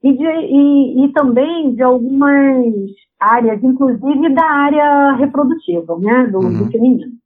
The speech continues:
Speaker 1: O feminismo, ele não é contrário, é, por exemplo, ele não é con-, não é contrário do machismo.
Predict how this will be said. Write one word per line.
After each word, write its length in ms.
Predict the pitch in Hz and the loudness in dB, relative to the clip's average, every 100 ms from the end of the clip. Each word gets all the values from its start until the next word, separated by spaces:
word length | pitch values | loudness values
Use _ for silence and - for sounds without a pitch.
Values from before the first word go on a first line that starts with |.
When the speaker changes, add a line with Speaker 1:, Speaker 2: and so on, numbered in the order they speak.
| _ _ _ - | _ _ _ -6
Speaker 1:
O 80 | 214 | -2
feminismo, 480 | 285 285 294 320 320 | 2 4 4 0 -2
ele 100 | 311 | 0
não 220 | 311 392 349 | 0 2 2
é 160 | 370 381 | 0 -2
contrário, 840 | 240 208 - 185 175 170 165 - - | -4 -4 -2 0 0 -2 -6 -8 -4
é, 460 | 175 175 170 170 - - 233 247 - | 0 0 0 -4 -8 -14 -10 -10 -4
por 100 | 226 | -4
exemplo, 200 | 202 196 | -4 -2
ele 140 | 226 247 | -2 0
não 100 | 277 | 0
é 140 | 320 | -2
con-, 260 | 320 277 240 - 214 | -2 -4 -4 -8 -6
não 240 | 240 247 | -2 0
é 240 | 277 302 302 | 0 -2 -2
contrário 800 | 269 240 247 262 277 285 269 - | -4 -2 0 0 0 -2 -6 -6
do 180 | 202 302 | -4 -2
machismo. 720 | 339 330 - 185 170 180 | -2 -4 -8 -8 -8 -12